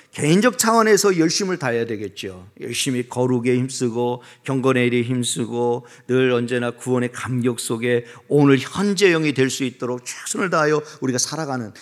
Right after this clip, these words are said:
그 성화의 그 기쁨을 맛보고 살아가는 거 대단히 중요하죠. 하지만 이것이 개인적 차원에서 머무는 그 기쁨이 아니라 공동체적 차원까지 가는 것이 훨씬 더 큰 기쁨이 될 수 있다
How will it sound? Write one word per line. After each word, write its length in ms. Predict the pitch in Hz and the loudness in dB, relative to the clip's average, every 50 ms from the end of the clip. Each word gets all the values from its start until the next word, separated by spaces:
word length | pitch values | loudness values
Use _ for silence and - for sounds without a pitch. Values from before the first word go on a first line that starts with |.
| - - | -10 -4
그 80 | - 131 | -2 -2
성화의 880 | - - - 160 175 185 190 185 180 180 180 175 175 175 175 170 156 | -2 0 0 2 2 2 2 2 0 2 2 2 2 0 0 -2 -2
그 120 | - 147 135 | -4 -6 -6
기쁨을 460 | 139 170 156 - - 180 175 170 165 | -6 -10 -4 0 0 2 2 2 0
맛보고 400 | 147 139 - - - 180 156 165 | 0 0 -2 -2 -4 -4 -2 -2
살아가는 480 | - 175 165 175 165 165 151 139 143 | 0 0 0 0 0 -2 -2 -2 -2
거 180 | 143 135 143 131 - - - _ | -2 -2 -2 -2 -4 -8 -20 _
대단히 380 | - - 113 110 139 143 147 135 | -16 -12 -6 -6 -4 -4 -6 -6
중요하죠. 680 | - - 139 143 143 143 131 120 117 - - 104 90 87 | -4 0 2 4 4 4 2 2 -2 -4 -6 -8 -6 -8
하지만 680 | 113 123 123 135 139 147 165 175 160 123 101 98 107 - _ _ _ _ - - - - - | -10 -8 -6 -4 0 2 2 4 2 2 -2 -6 -12 -20 _ _ _ _ -20 -20 -12 -8 0
이것이 320 | 151 156 190 - 220 - - | 2 4 4 4 2 0 0
개인적 440 | - 151 175 196 233 240 254 - | 2 4 4 6 6 4 4 2
차원에서 560 | - - 226 233 233 233 226 220 208 190 214 208 | 0 2 4 6 6 6 8 8 6 6 4 4
머무는 480 | 180 175 185 185 185 185 185 185 170 | 4 4 4 4 2 2 0 0 0
그 160 | 139 165 165 | 0 0 0
기쁨이 460 | 156 - 147 127 - 165 160 160 165 151 | 0 0 -4 -4 -4 -4 -2 -2 0 0
아니라 500 | 113 107 110 113 123 170 185 147 107 - - - - - | -2 -2 -2 0 4 4 4 4 2 -2 -8 -18 -18 -6
공동체적 800 | - - 165 180 208 226 226 254 247 247 240 - 226 220 220 - | 0 2 4 6 6 6 6 4 4 4 2 2 2 2 0 0
차원까지 720 | - - 202 190 190 185 185 185 - - 131 127 123 - - | -2 -4 -2 -2 -2 -2 -4 -6 -4 -4 -4 -2 -4 -6 -8
가는 340 | - - 113 117 123 127 120 | -8 -8 -6 -6 -4 -4 -2
것이 460 | 113 110 101 - 214 208 151 - - - - - - | -2 -4 -2 0 2 2 2 0 -2 -8 -20 -18 -12
훨씬 500 | - 156 240 262 - - - 269 247 226 | -8 -4 -2 -2 0 0 0 0 -2 0
더 200 | 202 214 185 - | 0 -2 -2 -2
큰 280 | - - 247 247 240 - | -2 -2 0 -2 -2 -4
기쁨이 460 | - 170 139 - - 202 202 202 196 | -6 -8 -6 -4 -2 -2 -2 -2 0
될 120 | 175 156 | -2 -2
수 160 | 135 - - 170 | -2 -2 -4 -6
있다 340 | 120 - - 127 110 107 | -6 -6 -6 -8 -8 -8